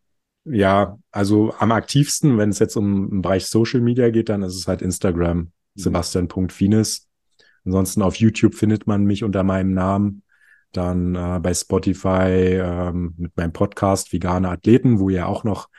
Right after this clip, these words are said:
Speaker 1: ähm, zu Gast sein werdet. Freue ich mich schon drauf. Und ansonsten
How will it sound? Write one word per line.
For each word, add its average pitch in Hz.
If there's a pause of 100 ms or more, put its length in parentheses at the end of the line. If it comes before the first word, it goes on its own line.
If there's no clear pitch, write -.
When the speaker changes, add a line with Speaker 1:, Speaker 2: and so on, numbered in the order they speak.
(500)
Speaker 1:
ähm, 90
zu -
Gast 101
sein 98
werdet. 95 (140)
Freue -
ich 90
mich 98
schon 92
drauf. 92 (320)
Und 95 (360)
ansonsten 92